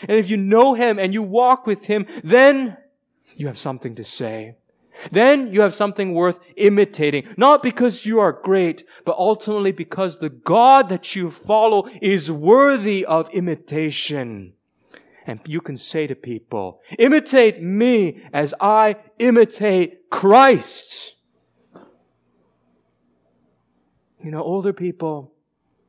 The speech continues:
you are here, you must never discount a young person from ministry or leadership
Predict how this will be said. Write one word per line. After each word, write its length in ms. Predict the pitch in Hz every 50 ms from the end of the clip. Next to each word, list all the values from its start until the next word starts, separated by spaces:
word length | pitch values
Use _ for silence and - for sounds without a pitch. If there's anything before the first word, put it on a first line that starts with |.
| _ _ _ _ _ _ _ _ _ _ _ _ _ _ _ _ _ _ _ _
you 320 | - 170 160 165 160 160 160
are 120 | 151 147
here, 180 | 139 - 165 160
you 160 | 156 175 202
must 320 | 196 190 170 151 - -
never 360 | 160 156 170 185 190 185 208
discount 600 | 185 143 175 175 175 - - - 165 165 151 156 151 -
a 100 | 151 131
young 460 | 131 131 139 147 151 160 175 180 175
person 760 | _ - 143 151 139 120 - - - 127 117 104 98 104 107 _ _ _ _ _ _ _ _ _ - 349 302 - - 294
from 240 | - 139 135 143 151
ministry 560 | 165 190 208 202 - - - 190 202 214 208
or 200 | 156 147 135 127
leadership 680 | 127 135 160 190 202 208 196 - - 202 190 185 -